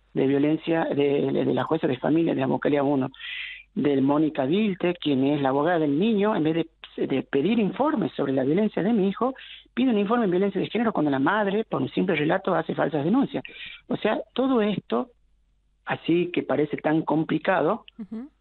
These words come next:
Speaker 1: este, lo cuento así porque así lo hacen, con esa perversidad se manejan en el Poder Judicial de Jujuy.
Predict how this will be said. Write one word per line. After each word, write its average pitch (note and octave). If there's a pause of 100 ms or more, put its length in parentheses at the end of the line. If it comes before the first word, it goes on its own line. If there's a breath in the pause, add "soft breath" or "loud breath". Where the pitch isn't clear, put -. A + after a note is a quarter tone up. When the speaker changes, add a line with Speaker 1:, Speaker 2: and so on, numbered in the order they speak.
Speaker 1:
este, C3+
lo C#3
cuento F#3
así A3
porque D#3
así -
lo F#3
hacen, D3 (100)
con C3+
esa D3+
perversidad D#3+
se E3
manejan D#3+
en C#3
el C3
Poder D3+
Judicial D3+
de D3
Jujuy. C#3+